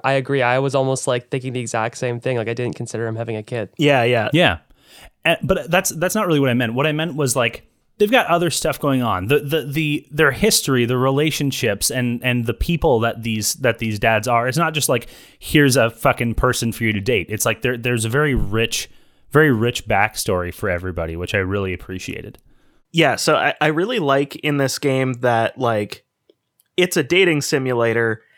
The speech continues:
Speaker 2: and, you know, it's, it's got, like, it's themed around fathers, uh, daddies. And I like a lot that it doesn't just, like, take that as a bit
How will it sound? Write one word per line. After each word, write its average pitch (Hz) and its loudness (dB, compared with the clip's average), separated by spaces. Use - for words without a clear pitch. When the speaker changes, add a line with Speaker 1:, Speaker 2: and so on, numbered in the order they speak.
Speaker 2:
and, 156 2
you 160 2
know, 120 4
it's, - -2
it's 143 -2
got, 139 2
like, 127 0
it's 147 0
themed 156 0
around 127 2
fathers, 117 0
uh, 117 2
daddies. 120 -2
And 135 0
I 160 4
like 156 2
a 196 0
lot 135 2
that 131 2
it 113 -4
doesn't 143 0
just, 131 -2
like, 120 0
take 135 -2
that 123 2
as 117 2
a 113 -2
bit 104 -2